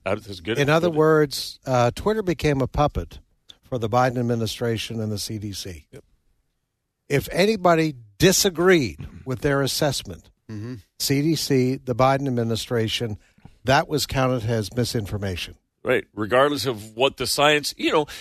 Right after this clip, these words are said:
Speaker 1: science, you learn things as you go along. And we were learning things about the,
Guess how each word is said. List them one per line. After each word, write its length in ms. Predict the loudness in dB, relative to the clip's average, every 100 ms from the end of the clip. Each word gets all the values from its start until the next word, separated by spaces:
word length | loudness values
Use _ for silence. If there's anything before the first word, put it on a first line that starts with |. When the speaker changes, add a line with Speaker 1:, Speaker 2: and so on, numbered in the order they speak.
| -8
Speaker 1:
science, 800 | -2 2 4 4 0 -4 -6 -10
you 180 | -8 -6
learn 300 | 2 2 0
things 380 | -4 -6 -6 -6
as 160 | -4 -4
you 80 | 0
go 160 | 2
along. 360 | 4 4 2 0
And 120 | -4
we 120 | -2
were 200 | 0 0
learning 340 | 2 2 0 -4
things 240 | -6 -4
about 360 | 0 2 2 -2
the, 360 | -2 -2 -2